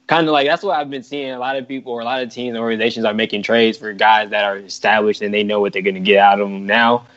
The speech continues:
versus then, like you said, with the dr-, uh, draft, it's a crapshoot. Um, especially, like, now, like, more than likely Seattle's gonna finish pretty high. Like, those dra-, draft picks are gonna turn to later round draft picks. And we always know, like, after kinda, like, one to fifteen, it gets real murky.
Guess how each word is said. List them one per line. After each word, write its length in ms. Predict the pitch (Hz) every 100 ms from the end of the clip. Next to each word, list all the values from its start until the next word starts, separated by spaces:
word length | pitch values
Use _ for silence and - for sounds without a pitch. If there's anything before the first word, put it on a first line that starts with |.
| _ _ _ 107
versus 500 | 104 110 - 107 95
then, 400 | 107 104 101 110
like 160 | 107
you 80 | 107
said, 260 | - 107 98
with 120 | 101
the 100 | 98
dr-, 200 | 92 -
uh, 160 | 104 98
draft, 400 | 110 101 90 -
it's 100 | -
a 60 |
crapshoot. 600 | - 110 107 101 - 95 92 _
Um, 260 | 98 95 95
especially, 600 | 95 - 135 123 120 113
like, 180 | 107 101
now, 300 | 107 123 123
like, 220 | 110 107 _ _ _ _
more 180 | 117 127
than 80 | 123
likely 220 | 123 120
Seattle's 400 | 110 120 117 113
gonna 180 | 107 107
finish 320 | - 110 101
pretty 220 | - 113
high. 400 | 101 104 101 101 98
Like, 180 | 98 95
those 200 | 107 98 _ _
dra-, 160 | 117 101
draft 280 | 110 104 104
picks 160 | 107 -
are 40 |
gonna 160 | 101 196
turn 200 | 202 202
to 60 |
later 340 | 98 143 101 202
round 320 | 110 104 104
draft 280 | 101 101 98
picks. 220 | 101 95 101
And 160 | 98
we 80 | 104
always 380 | 107 107 107 101
know, 200 | 101 101
like, 220 | 98 - 101
after 240 | 101 104
kinda, 200 | 92 107
like, 120 | 98
one 200 | 95 101
to 60 | 101
fifteen, 440 | 104 101 - 104
it 40 | 98
gets 160 | 95
real 160 | 98 101
murky. 500 | 104 107 101 101 98